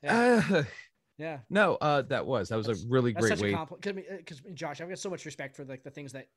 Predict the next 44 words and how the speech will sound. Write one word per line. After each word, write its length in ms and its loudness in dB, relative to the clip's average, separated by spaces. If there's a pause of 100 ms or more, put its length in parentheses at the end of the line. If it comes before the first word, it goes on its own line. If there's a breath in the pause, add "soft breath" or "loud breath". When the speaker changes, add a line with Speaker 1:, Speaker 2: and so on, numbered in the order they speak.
(100)
Speaker 1:
like, 180 -14 (580 soft breath)
the 60 -8
things 220 -4
that 80 -6
you've 160 -8
put 140 -6
out 180 -4
there 180 -6
and 100 -8
the 60 -12
things 220 -12
that 80 -14
you've 160 -14
done, 400 -12
uh, 380 -12
are, 220 -18 (140)
are, 160 -14
like, 220 -14
every, 440 -10
like, 280 -12 (320)
every, 240 -6
like, 180 -6
role-playing 800 -10
larping 360 -12
storyteller's 560 -10
dream 440 -14
to, 80 -14
like, 160 -16
actually 300 -10
be 120 -12
able 120 -12
to, 40 -18
like, 140 -20
get 160 -16
their 100 -14
name 240 -14
in 80 -16
the 80 -16
book. 300 -18
So, 200 -14
uh, 160 -14 (300 soft breath)
that's 220 -12
a, 240 -12
that's 180 -18